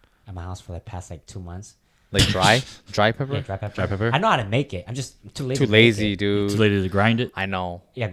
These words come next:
Speaker 1: I
Speaker 3: That, that takes a long time.
Speaker 2: 'Cause Angie's mom only, I only remember her
Speaker 1: Oh,
Speaker 2: making it
Speaker 1: 'cause
Speaker 2: one time. It was a fucking best, dude.
Speaker 1: I hate it with the stem, th-, 'cause my mom, we have, we have a whole bag of the dry pepper already.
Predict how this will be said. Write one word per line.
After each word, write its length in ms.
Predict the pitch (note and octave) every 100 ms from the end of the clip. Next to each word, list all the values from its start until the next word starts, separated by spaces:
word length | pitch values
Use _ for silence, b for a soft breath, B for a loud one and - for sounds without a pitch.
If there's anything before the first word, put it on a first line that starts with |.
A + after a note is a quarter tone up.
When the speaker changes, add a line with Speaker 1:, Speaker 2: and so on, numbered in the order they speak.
| -
Speaker 1:
I 60 | A#2+
Speaker 3:
That, 120 | -
that 120 | -
takes 160 | - G2+
a 40 |
long 120 | G2
time. 320 | - F#2+ F#2 -
Speaker 2:
'Cause 120 | C3
Angie's 300 | C#3 F3 F#3
mom 180 | F#3 F#3+
only, 340 | F#3 F3 D3+ -
I 80 | D3
only 120 | F#3
remember 160 | F#3+ F3+
her 60 | E3+
Speaker 1:
Oh, 20 |
Speaker 2:
making 220 | E3 E3
it 40 | B2+
Speaker 1:
'cause 40 |
Speaker 2:
one 200 | A2+ E3
time. 280 | D#3+ F3+ F3+
It 40 | C#3
was 120 | A2+
a 40 |
fucking 460 | G2 - A#2+ - F2 -
best, 400 | B2 A2+ F2+ -
dude. 80 | G#2
Speaker 1:
I 60 |
hate 160 | B2 E3
it 60 | C3+
with 80 |
the 80 | A2+
stem, 400 | - - A2 B2 - _ -
th-, 140 | E2+
'cause 220 | A2+ G#2 G#2+
my 120 | A2
mom, 300 | A2 A#2 A2+
we 120 | A#2+
have, 200 | C3 A2 A#2+
we 60 |
have 100 | B2+ G2
a 40 |
whole 260 | - A#2+ A2+
bag 240 | A2 G#2+
of 80 | G2
the 100 | F#2
dry 240 | - G2
pepper 280 | F#2+ G#2 A2
already. 320 | A2 A2+ A#2